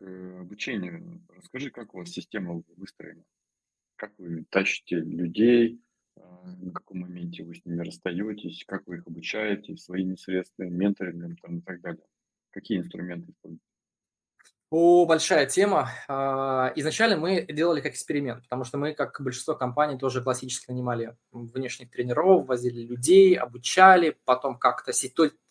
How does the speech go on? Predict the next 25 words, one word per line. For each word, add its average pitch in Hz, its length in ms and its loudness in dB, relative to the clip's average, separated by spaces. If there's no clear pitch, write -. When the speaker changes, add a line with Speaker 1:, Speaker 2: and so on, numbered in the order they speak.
Speaker 2:
ча-, 156 300 4
системно 175 480 4
или 135 140 4
несистемно 135 420 -2
смотрели, 131 400 2
эти 127 260 -6
навыки 127 320 0
используются 127 480 -2
или 127 100 0
нет. 214 220 -2
Потом 147 280 4
поняли, 165 260 2
что 143 320 -4
это 139 160 -6
какая-то 127 920 0
не 151 240 -4
в - 60 -8
коня 147 220 2
корм, 127 560 2
а, 123 380 0
история. 190 580 2
А, 131 240 0
сделали 143 360 4
эксперимент 143 500 -2
с, - 60 -12